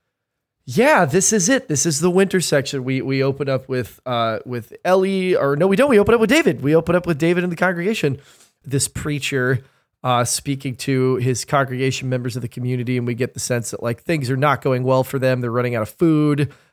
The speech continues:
Uh, we have a great cameo from Troy Baker, uh, which I was hoping that we get to see him in a featured role, give him a little something to do, seeing that he originated the role of Joel, and I thought he was great. Uh, but we, we see them talking about, like, "We gotta go hunting, we gotta get some food, like, we're in deep shit otherwise."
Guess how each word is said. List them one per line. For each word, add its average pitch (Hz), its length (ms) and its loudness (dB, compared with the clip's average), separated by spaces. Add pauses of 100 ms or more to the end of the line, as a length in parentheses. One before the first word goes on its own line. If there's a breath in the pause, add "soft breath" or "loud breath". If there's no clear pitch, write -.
(160 soft breath)
Uh, 131 160 2
we - 20 2
have 127 80 0
a 127 40 -4
great 185 520 2
cameo 151 540 2
from 131 240 -4
Troy 131 320 0
Baker, 131 640 0 (400 soft breath)
uh, 117 500 2
which 143 280 0
I 151 60 6
was 143 160 2
hoping 262 400 2
that 175 100 2
we 170 120 0
get 156 160 -2
to 139 80 -4
see 160 180 -2
him 143 180 0
in 135 80 -2
a 127 60 -2
featured 135 420 -6
role, 127 400 2
give 127 360 -6
him 131 100 -4
a 127 40 -2
little 131 220 -2
something 135 300 -4
to 123 120 -8
do, 131 260 -2
seeing 127 240 -4
that 127 100 -2
he 123 160 0
originated 123 540 -4
the 123 80 -6
role 117 220 -2
of 113 60 -6
Joel, 120 260 -2
and 113 80 -2
I 117 40 -4
thought 117 160 -6
he 110 40 -8
was 110 120 -8
great. 131 400 -2 (600 soft breath)
Uh, 117 320 2
but 151 160 0
we, 160 160 0
we 175 120 0
see 226 200 0
them 185 120 4
talking 165 180 0
about, 151 120 0
like, 131 100 -4
"We 147 100 0
gotta 156 200 4
go 147 100 4
hunting, 143 400 0
we 139 120 2
gotta 131 160 0
get 120 120 -4
some 123 120 -6
food, 131 200 -4
like, 123 140 -4
we're 135 180 2
in 127 120 0
deep 127 220 -4
shit - 280 -2
otherwise." 92 600 -6